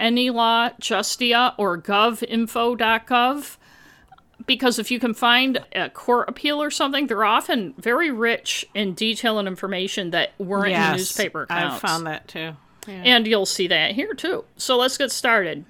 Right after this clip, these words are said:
Speaker 1: Waterville is a small city in central Maine,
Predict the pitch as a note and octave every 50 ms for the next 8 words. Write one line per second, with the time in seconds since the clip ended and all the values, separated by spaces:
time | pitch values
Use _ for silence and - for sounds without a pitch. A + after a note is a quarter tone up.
0 | - - _ - A#3+ B3+ E4+ A4+ A4+ - E4+ - - A3+ B3 B3+ - A3 A3+ F#3
1 | G3 F#3 - - A3+ G3+ G3+ B3+ C4 - - B3 C4 C#4 D4 C#4 - - G#3+ A3
2 | - - E4+ D#4 B3+ F#3+ E3+ F3 F#3+ G#3+ A#3+